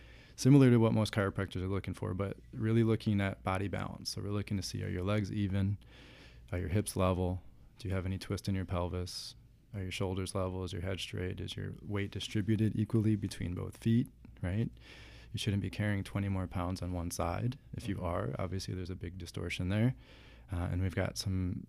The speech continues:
Speaker 1: really special equipment that shows us in detail everything that's happening, so we get a full picture of the structure. And that's the information that we then use to determine if that's something that we can help with.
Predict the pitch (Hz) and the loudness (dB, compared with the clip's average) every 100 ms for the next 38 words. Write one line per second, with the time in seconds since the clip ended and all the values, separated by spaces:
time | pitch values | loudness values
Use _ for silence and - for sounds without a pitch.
0 | - - 104 98 - 101 - 98 - 98 | -12 -4 -2 0 0 -2 -2 -4 -4 -2
1 | 107 104 95 - 98 92 101 104 - - | 0 0 0 -2 0 0 0 -2 -6 -6
2 | 98 90 95 - 104 107 - 95 101 98 | -4 -2 -2 -2 0 0 0 0 -2 0
3 | 95 95 - 92 - 107 117 - 87 90 | -2 -2 -2 -4 -2 -2 -2 -4 -4 -4
4 | 87 - 98 - 101 - 110 98 90 - | -6 -4 -4 -2 -6 -4 -4 -4 -4 -4
5 | 110 110 - 123 127 - - - - - | -2 0 4 4 4 -4 -20 -20 -20 -20
6 | - - 101 92 104 95 101 90 90 98 | -8 0 2 2 2 2 2 0 0 0
7 | 90 92 90 92 92 90 90 - - - | 0 0 0 2 2 2 -2 -6 -14 -20
8 | - - - - - 92 - 87 90 87 | -20 -20 -20 -6 -2 0 0 2 4 2
9 | 85 - 92 92 85 87 90 92 85 95 | 0 -4 -2 -2 0 0 0 -4 -4 0
10 | 95 - 92 | 0 -2 -6